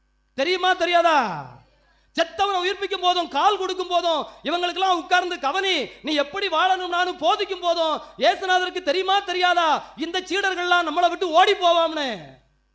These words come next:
தெரியுமா தெரியாதா? தெரியுமா தெரியாதா? கொஞ்சமா தெரியுமா, நல்லா தெரியுமா? நல்லா தெரியும். அதுவும் இந்த யூதாஸ் இருக்கான் பாருங்க, யூதாஸ் வந்து அன்பான கடவுளேன்னு முத்தம் கொடுக்கும்போது,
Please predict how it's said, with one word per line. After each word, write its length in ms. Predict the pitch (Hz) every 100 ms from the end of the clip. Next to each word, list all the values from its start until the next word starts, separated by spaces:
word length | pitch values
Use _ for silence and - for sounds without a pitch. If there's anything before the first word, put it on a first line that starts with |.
| -
தெரியுமா 260 | 170 208
தெரியாதா? 640 | 214 220 226 214 180 139 123 _ _ _ _ _ -
தெரியுமா 360 | 147 160 165
தெரியாதா? 600 | 180 170 160 156 147 131 127 _ _ _ _ _
கொஞ்சமா 420 | 214 262 285 277
தெரியுமா, 300 | 233 247 294
நல்லா 240 | 285 233 277
தெரியுமா? 500 | 247 233 208 165 127 - _ _ _ _ _ _
நல்லா 300 | 240 381 466
தெரியும். 520 | 453 440 440 403 - - _ _ _ _ _ _ _ _ _ _
அதுவும் 340 | 147 233 262
இந்த 60 | 247
யூதாஸ் 400 | 208 311 320 269
இருக்கான் 240 | 269 277
பாருங்க, 280 | 269 262 359 - _ _ _ _ _ _ _ _ _ _ _ _ _ _ _ _ _ _ _ - - - - - -
யூதாஸ் 880 | 208 320 285 - - 208 185 160 160
வந்து 440 | 220 185 175 156 - _
அன்பான 460 | - 208 247 269 294
கடவுளேன்னு 540 | 302 202 214 220 220
முத்தம் 220 | 196 240
கொடுக்கும்போது, 840 | 226 214 190 180 170 156 151 151